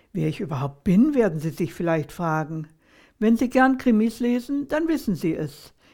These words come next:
Ich schreibe Romane, die meistens hier in meinem Jagdrevier spielen,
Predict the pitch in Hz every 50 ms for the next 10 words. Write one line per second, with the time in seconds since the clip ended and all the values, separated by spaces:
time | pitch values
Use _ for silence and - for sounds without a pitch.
0 | _ _ - 254 202 - - 214 202 214 220 240 240 240 254 240 220 196 175 180
1 | 190 202 226 220 - 196 175 175 170 175 190 196 196 - - 226 - - - 214
2 | 220 247 277 277 277 - - 233 226 220 226 226 226 226 226 220 226 226 220 226
3 | - - 208 175 151 151 156 156 151 - - - - 160 151 147 147 151 151